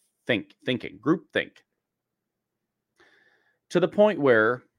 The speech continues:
not only can a man be murdered in broad daylight at a Starbucks in Vancouver,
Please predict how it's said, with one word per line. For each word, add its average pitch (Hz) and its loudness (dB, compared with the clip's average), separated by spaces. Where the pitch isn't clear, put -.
not 165 4
only 190 0
can 160 -4
a 135 -2
man 135 0
be 127 -2
murdered 117 -2
in 123 -4
broad 131 0
daylight 123 -2
at - -8
a 101 -10
Starbucks 127 -4
in 110 -4
Vancouver, 117 -8